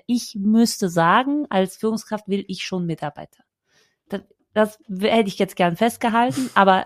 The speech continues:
am besten MitarbeiterInnen. Das hätte ich gerne. Das würde ich mir wünschen. Ich frag mich auch, äh, wieso schließt man, ähm, Nachdenken und Arbeiten,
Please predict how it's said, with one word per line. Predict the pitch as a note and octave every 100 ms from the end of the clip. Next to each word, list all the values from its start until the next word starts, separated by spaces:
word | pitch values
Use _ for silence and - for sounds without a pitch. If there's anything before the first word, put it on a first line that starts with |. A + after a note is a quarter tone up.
| -
am | F#3
besten | G3+ G#3 G#3
MitarbeiterInnen. | G3+ G3 F3 E3+ F3+ F3+ E3 - C#3+ C#3 C3+ _ _ _
Das | - F#3 F#3+
hätte | E3+ F3+
ich | -
gerne. | D3 C#3+ D3+ F3 _ _ _
Das | G#3 F#3+
würde | C4
ich | A3
mir | G3
wünschen. | E3+ E3 - D3+ - - F#3
Ich | G3
frag | - A3+ B3
mich | A#3+ -
auch, | F#3+ G3 -
äh, | G3+ G3 F#3
wieso | G#3 G#3+
schließt | G#3 G#3+ G#3+ - -
man, | F#3+ F#3+ F#3+ _ _
ähm, | - F#3 F3+ F3 F3 F3 _ _ _
Nachdenken | F3 F3 G3 A3+ - G3 G3+ G3+
und | F3+
Arbeiten, | - D#3+ E3+ E3 E3 E3 D#3+